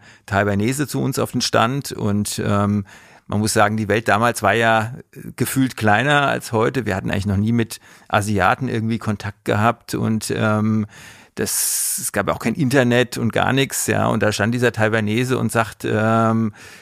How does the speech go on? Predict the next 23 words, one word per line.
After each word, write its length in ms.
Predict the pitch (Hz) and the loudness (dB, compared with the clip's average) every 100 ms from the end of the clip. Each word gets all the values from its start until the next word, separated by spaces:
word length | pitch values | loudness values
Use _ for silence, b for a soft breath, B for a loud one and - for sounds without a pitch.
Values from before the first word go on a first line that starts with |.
| B | B
und, 240 | - 64 62 | -8 -4 -2
und 160 | 120 | -2
fragt 260 | - 107 - | 2 2 2
uns 240 | 147 - 120 | -4 -4 -6
bezüglich 340 | 101 - 107 | -8 -8 -6
diesem 240 | - 98 101 | -4 -2 0
Fahrrad 540 | 113 165 175 180 - | 4 4 4 0 -4
und, 420 | - 110 107 - | -4 -2 -2 -4
ähm, 300 | 113 107 110 | -2 -2 -2
guckt 240 | - - - | -4 -10 -10
sich 80 | |
das 200 | - 95 | -10 -6
an. 280 | 104 113 156 147 B B B | -2 0 -2 -4 B B B
Und 140 | 110 | -4
dann 140 | - 110 | -2 0
sagt 300 | 110 113 - | 2 0 2
er, 260 | 120 117 - | 2 2 -4
„I 160 | 104 95 | -4 -2
want 160 | 104 | -2
to 100 | - | -2
build 360 | 104 110 131 - | -2 0 0 -2
this 180 | 107 - | -4 -2
bicycle.“ 720 | - - 110 113 - 87 - | -2 -2 0 -2 -2 -8 -10